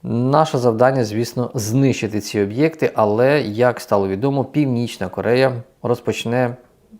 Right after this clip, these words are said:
можливо, не так швидко, але все ж таки буде виготовляти ці шахеди і іншу зброю, яка необхідна Росії. Як зазначає видання Financial Times, Китай залишається ключовим постачальником компонентів подвійного призначення для російського В П К, і саме завдячуючи Китаю сьогодні Росія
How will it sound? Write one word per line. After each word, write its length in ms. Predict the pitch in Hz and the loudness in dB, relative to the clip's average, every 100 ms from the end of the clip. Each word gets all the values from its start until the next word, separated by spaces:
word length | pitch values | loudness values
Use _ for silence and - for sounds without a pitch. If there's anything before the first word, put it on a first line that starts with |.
| - - - - | -20 -20 -20 -2
можливо, 300 | 180 165 156 | 0 4 4
не 100 | 139 | 4
так 160 | 135 135 | 2 0
швидко, 380 | - 175 175 131 | 2 0 2 2
але 80 | |
все 180 | 131 - | 4 2
ж 100 | 139 | -4
таки 200 | 139 139 | -2 -2
буде 340 | 127 123 104 98 | 0 0 2 2
виготовляти 760 | 104 104 104 117 143 143 139 - _ - - - _ | 0 0 -2 4 4 4 -2 -4 _ -20 -20 -20 _
ці 460 | - 127 117 120 113 - _ _ | -8 -4 -2 -2 -4 -14 _ _
шахеди 540 | - - - 113 - - _ - - _ | -2 -2 2 0 0 -8 _ -20 -20 _
і 200 | 143 160 - | -2 -2 0
іншу 380 | 165 151 127 123 | 2 2 2 -4
зброю, 360 | 107 139 156 | 0 4 6
яка 220 | 120 - 127 | 6 4 2
необхідна 560 | 110 104 - 113 110 | 0 -4 -4 0 2
Росії. 440 | 104 - - 76 - _ _ - - - - - _ | 0 -2 -10 -12 -16 _ _ -20 -20 -20 -20 -20 _
Як 180 | 143 185 | 2 4
зазначає 440 | 160 156 - 135 | 2 0 2 2
видання 280 | 143 147 151 | 4 2 0
Financial 460 | 147 139 143 - 127 | 0 0 0 -2 0
Times, 400 | 165 170 151 - | 0 0 -2 -2
Китай 380 | 131 151 151 | 0 4 6
залишається 520 | 131 127 123 135 135 127 | 4 0 0 0 0 -6
ключовим 720 | - 165 170 175 151 127 107 | 0 0 4 2 4 2 2
постачальником 880 | 107 - 101 - 151 156 147 113 | -6 -6 -8 0 0 0 -4 -6
компонентів 720 | 113 104 107 104 127 131 113 - | -6 -6 -4 -2 -2 -2 -6 -4
подвійного 420 | 101 107 98 98 | -6 -4 -6 -6
призначення 640 | 107 101 107 101 - 101 | -6 -6 -6 -6 -10 -8
для 140 | 101 | -6
російського 600 | 104 110 - 123 - 117 | -6 -6 -4 -6 -4 -4
В 100 | 104 | -2
П 140 | 110 120 | -2 -2
К, 180 | - 151 | 4 4
і 100 | 127 | 2
саме 300 | - 117 110 | -2 -4 -2
завдячуючи 640 | 107 101 95 - 101 113 | -2 -2 -4 -4 -6 -8
Китаю 640 | - 127 - 113 131 113 | -2 -2 2 2 4 0
сьогодні 440 | - 101 98 98 92 | -6 -8 -6 -6 -6
Росія 440 | 87 - 113 113 | -10 -8 -8 -8